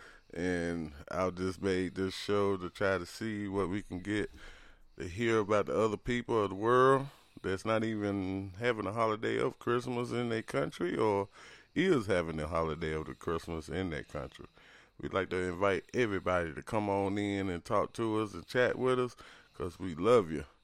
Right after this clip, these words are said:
Express your ways of how you enjoyed your Christmas today.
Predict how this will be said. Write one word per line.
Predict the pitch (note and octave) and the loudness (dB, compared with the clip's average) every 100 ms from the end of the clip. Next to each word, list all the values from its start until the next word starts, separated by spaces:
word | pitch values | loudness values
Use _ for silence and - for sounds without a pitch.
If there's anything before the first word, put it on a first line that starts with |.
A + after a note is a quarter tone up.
| _ _ - _ _ _ _ _ | _ _ -20 _ _ _ _ _
Express | - - - A2+ A2+ - | -16 -8 0 0 0 0
your | A2+ A2 | 2 4
ways | A2+ A#2 A#2+ A#2 G2+ | 2 2 0 -2 -2
of | F2 | -2
how | G#2+ A2+ | 2 0
you | A2+ A2+ A2 | 0 -2 0
enjoyed | G2 F2+ G2 A2+ A#2 A2 | 0 0 0 2 2 2
your | A2+ A2 | -2 -2
Christmas | - B2 - G#2 F2+ | -2 -2 -2 -6 -6
today. | - D#2+ D2+ C2 | -8 -8 -6 -8